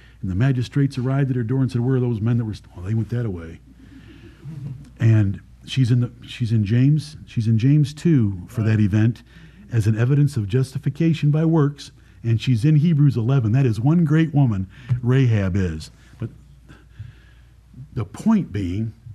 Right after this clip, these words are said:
Speaker 1: I would love to, Rahab's a great woman. Rahab's a great woman.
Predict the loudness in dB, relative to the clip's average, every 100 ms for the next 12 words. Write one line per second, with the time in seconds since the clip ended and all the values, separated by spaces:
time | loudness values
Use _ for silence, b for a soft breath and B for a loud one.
0 | -20 -20 -20 -20 -20 -20 -12 -8 -6 -6
1 | -8 -8 -4 -2 0 -2 0 0 0 0
2 | -2 -6 -12 -20 -20 -20 -20 -20 -20 -20
3 | -20 -20 -20 -20 -20 -20 -20 -20 -20 -20
4 | b b b b b b -16 -10 -8 -4
5 | -4 -2 -4 -6